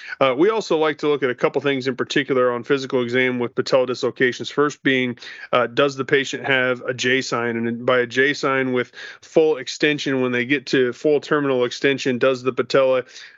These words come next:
start in the middle of the groove and come all the way up straight, and then at terminal extension, kind of dip over to the lateral side in kind of a J shape.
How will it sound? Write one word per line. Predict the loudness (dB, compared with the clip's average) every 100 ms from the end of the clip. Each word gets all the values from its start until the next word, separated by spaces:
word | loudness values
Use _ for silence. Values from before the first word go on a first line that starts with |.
| _ _
start | -6 2 4 2 -2
in | -4
the | -2
middle | 2 2 2
of |
the | 0
groove | -2 -2 0 0 -4 -4
and | 0 0 -2 -4
come | -2 0
all | 2 2
the |
way | 2 2
up | 0
straight, | -2 0 2 0
and | -2 -2
then | -2
at | -4
terminal | -2 0 2 0 -2
extension, | -2 0 0 0 -2 -2 -6
kind | -2 -2
of | 0
dip | 0 2 2
over | 0 -2
to | -2 0
the | 0
lateral | 0 0 0 -2
side | 0 0 0 -2 -6 -14 -14 -4
in | -2
kind | 0 0
of | -2
a | -4
J | 0 2
shape. | 2 -2 -2 -4